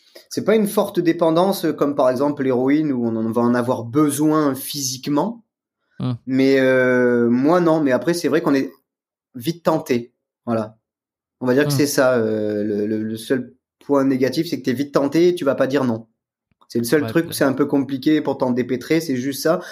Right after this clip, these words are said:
Speaker 1: Donc c'est une certaine dépendance, mais pour moi elle était pas énorme, quoi. J'ai mis un petit peu de temps à m'en sortir vite fait, rapidement. Après l'alcool, ça m'a un peu aidé et vite.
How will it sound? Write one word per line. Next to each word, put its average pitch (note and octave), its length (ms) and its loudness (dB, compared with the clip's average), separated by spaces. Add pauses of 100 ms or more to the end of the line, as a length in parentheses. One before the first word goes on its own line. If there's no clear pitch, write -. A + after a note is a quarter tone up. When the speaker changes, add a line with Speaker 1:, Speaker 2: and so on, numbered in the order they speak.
(140)
Speaker 1:
Donc C3 120 -2
c'est - 180 -10
une C3+ 80 0
certaine D3 440 0
dépendance, D3 600 0
mais C3 140 0
pour A#2+ 140 -2
moi C3 140 2
elle A#2 80 0
était G#2+ 120 -10
pas A2 160 -6
énorme, A2 340 -2
quoi. - 160 -16 (360)
J'ai A#2 100 -2
mis B2+ 80 4
un C3+ 80 4
petit C#3+ 160 -4
peu D3+ 100 0
de D3 80 -4
temps D3+ 260 4
à - 40 4
m'en C#3 120 2
sortir C3+ 440 -2
vite B2 200 -8
fait, C#3+ 140 2
rapidement. C#3 640 0
Après C#3 280 0
l'alcool, C3 380 0
ça C3+ 140 0
m'a A#2+ 100 0
un A#2+ 100 -2
peu A#2 200 -2
aidé A2+ 160 -2
et A#2 260 -2
vite. - 340 -20